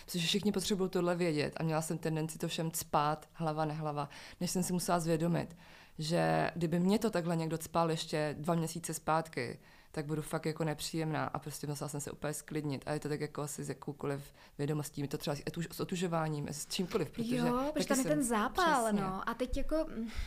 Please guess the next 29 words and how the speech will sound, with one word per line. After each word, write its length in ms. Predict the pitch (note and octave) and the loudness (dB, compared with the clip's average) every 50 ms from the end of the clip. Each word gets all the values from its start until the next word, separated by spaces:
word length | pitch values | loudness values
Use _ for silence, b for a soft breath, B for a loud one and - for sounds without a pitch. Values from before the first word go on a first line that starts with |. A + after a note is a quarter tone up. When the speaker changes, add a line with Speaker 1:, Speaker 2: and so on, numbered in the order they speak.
| B B B B B B B B - G#3+ | B B B B B B B B -4 -2
Speaker 2:
ten 160 | A3+ C4+ C4+ C4 | 0 2 2 4
zápal 300 | B3+ B3 B3 C#4 C#4+ C#4 | 4 2 4 2 2 2
někdy 260 | C#4 C#4+ C4 D4+ C#4+ | 2 2 2 0 0
dobrý, 560 | G#3+ G3 F3 D#3+ D#3 E3+ E3 D#3+ D#3 D#3 D#3+ | 0 0 -2 -2 -2 -2 -2 -2 -2 -4 -4
jo. 140 | D#3+ D#3+ E3+ | -4 -6 -6
To 120 | - G#3 | -6 -4
vlastně 280 | G3 G3+ G#3+ G#3+ A#3+ A3+ | -2 -2 0 0 0 0
máš 140 | A3+ A3+ G#3+ | 0 -2 -2
stejný, 280 | - A3+ A3 G#3+ G#3+ | -2 -2 0 0 0
jako 300 | G#3+ G#3 G#3+ A3 A3 G#3+ - | 0 0 -2 -2 -4 -2 -2
já 100 | - G3+ | -4 -4
jsem 200 | G3+ - G#3+ G#3+ | -4 -2 -2 -2
začala 240 | G3+ G3+ - A3 G#3+ | -4 -4 -4 -2 0
mluvit 280 | G#3+ G#3+ A3 G#3 G#3 | 0 0 0 -2 -4
o 60 | A#3 A3+ | -4 -4
zero 280 | G#3+ G3+ G3+ G#3 A#3+ A3+ | -2 -2 0 0 0 -2
waste. 180 | G3 F#3 - | -4 -4 -6
Já 40 | G3 | -6
jsem 120 | - G#3 | -2 -2
byla 80 | G#3+ G#3+ | -2 -2
prostě 240 | G#3+ G#3+ - - A3+ | -2 -4 -4 -2 0
nadšená, 680 | A3 A3 G#3+ G#3+ - - - A#3+ B3+ C4 A#3 F#3+ F3+ | 0 2 0 0 -2 -2 -2 0 0 2 2 0 -2
pro 140 | F3+ - G3 | -2 -4 -2
mě 120 | G3+ G3 F#3+ | -2 -2 -2
to 100 | G3+ F#3+ | -2 -2
bylo 140 | F#3+ G3 | 0 0
jako 160 | F#3+ F#3+ G#3 G3+ | 0 0 0 -2
řešení 540 | G3 F3+ G3+ F#3 - - G#3 G#3 G3 G3+ | 0 0 0 0 0 0 0 0 -2 -2
situace. 640 | G3 - F#3 F#3+ - A3+ A3+ - - - F#3+ E3+ E3+ | -4 -6 -8 -6 -4 -6 -6 -4 -6 -8 -10 -10 -10